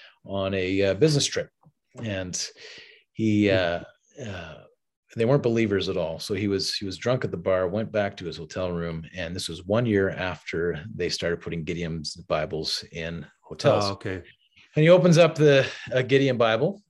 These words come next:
Speaker 1: and it opens up to Isaiah fifty-three. Uh, reads it, uh,
Speaker 2: Hmm.
Speaker 1: encounters God, and, uh, goes back and leads his, uh, three brothers to the Lord. Um,
Speaker 2: Hmm. Wow.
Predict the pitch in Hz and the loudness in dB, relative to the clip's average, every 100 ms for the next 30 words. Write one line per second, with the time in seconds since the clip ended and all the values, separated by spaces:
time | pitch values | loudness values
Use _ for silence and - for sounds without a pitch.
0 | 151 117 113 110 104 - 131 131 120 127 | -18 -8 -4 -2 -2 0 0 0 0 0
1 | 110 101 98 104 101 101 92 - 73 73 | 0 0 0 -2 -2 -12 -14 -14 -16 -16
2 | - _ _ - - - _ - 95 90 | -20 _ _ -20 -20 -20 _ -6 -2 0
3 | 90 78 - _ 104 123 143 143 135 131 | -2 -4 -10 _ 0 4 6 6 4 2
4 | - 110 - - 117 104 95 - - 135 | -6 -12 -6 2 4 4 0 -10 -4 0
5 | 147 151 113 107 87 87 - - _ - | 2 0 0 2 2 0 -4 -18 _ -16
6 | 104 98 95 92 87 90 87 85 113 147 | -8 -6 -4 -6 -4 -2 -2 2 4 4
7 | 113 98 92 - - - 98 90 92 90 | 4 0 0 -4 -12 -10 -8 -4 -4 -6
8 | - 85 85 82 - - - - - _ | -6 -4 -4 -6 -8 -12 -20 -20 -20 _
9 | - 85 80 71 65 104 - 95 92 87 | -10 -8 -6 -8 -12 -14 -6 -4 -2 -2
10 | 87 85 82 - 80 90 120 120 - - | -4 -4 -6 -10 -10 -2 2 2 0 -12
11 | _ _ _ _ - 104 98 95 90 76 | _ _ _ _ -18 -10 -6 -2 -2 -4
12 | - _ - 104 95 | -14 _ -12 -10 -10